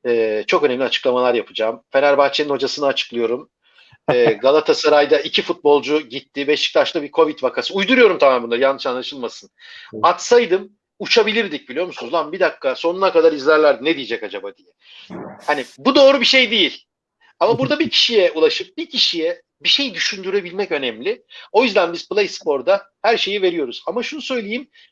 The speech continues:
Speaker 1: rakamlar yükseliyor, geri dönüşler çok yüksek. Ummadığımız yerlerden insanlar teşekkür ediyorlar. Üst düzey profil insanlardan geri dönüş var. Ee, sizin bahsettiğiniz kitapları aldık diye fotoğraf çekip gönderen insanlar var. Ee,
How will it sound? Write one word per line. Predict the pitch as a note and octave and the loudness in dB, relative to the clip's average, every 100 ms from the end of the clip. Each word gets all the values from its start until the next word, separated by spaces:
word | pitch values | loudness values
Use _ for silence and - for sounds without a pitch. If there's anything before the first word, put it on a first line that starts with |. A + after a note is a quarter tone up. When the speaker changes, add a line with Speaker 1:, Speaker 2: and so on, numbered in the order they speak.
| _ C3 C3 | _ -6 -2
Speaker 1:
rakamlar | F#3 A3 A3 A#3 | 2 2 2 2
yükseliyor, | A#3 G3 - A3 G#3 G3 | 2 -4 -2 0 0 0
geri | F#3+ G#3 | 2 4
dönüşler | G3 F#3+ - G3+ F#3+ | 2 0 2 2 4
çok | G#3+ G#3+ | 0 0
yüksek. | D3 - D#3 - | -10 -8 -8 -6
Ummadığımız | A3+ A#3 A#3 F3+ F#3+ F3+ E3 | -6 -2 0 0 -4 -2 2
yerlerden | F3+ E3+ D#3+ E3+ | 2 2 0 -4
insanlar | E3 C3 D#3+ D#3+ F#3 F#3 | -8 -8 -8 -4 -6 -6
teşekkür | D#3 D3+ - D3 | -10 -10 -10 -10
ediyorlar. | A2+ A2 A#2+ E3 - - - - | -8 -8 -6 -6 -8 -20 -20 -8
Üst | G#3+ - E3 | -6 -6 -2
düzey | F3+ F3 | 2 2
profil | E3 D#3 D#3+ | 4 0 0
insanlardan | C#3+ A#2+ C#3+ C3 C3 B2 C#3 | -10 -2 0 0 -2 -2 -4
geri | B2+ G#2 | -6 -8
dönüş | G#2 G2 - B2 | -12 -18 -10 -4
var. | F3 - - - - - _ | -4 -4 -20 -20 -20 -20 _
Ee, | D3+ D#3 | 0 0
sizin | - F3+ G3+ | -2 -4 0
bahsettiğiniz | F#3 F3 F#3 - F#3 | 0 0 -8 -10 -10
kitapları | - - F3+ F#3 F3 | -4 0 0 2 2
aldık | D#3+ E3 G3 - | 4 2 -2 -4
diye | F#3+ | -4
fotoğraf | F#3 D#3 E3 E3+ - _ | -2 0 2 2 0 _
çekip | - C#3+ C#3+ - | -10 -10 -10 -6
gönderen | C3 C3+ C3+ | -4 -2 -2
insanlar | C3+ A#2 B2+ G#2 G2+ G2+ | -4 -10 -10 -10 -12 -12
var. | G#2+ D3 - _ - - - _ | -8 -8 -8 _ -20 -20 -20 _
Ee, | C3+ C#3 C3+ C3 | 0 2 2 0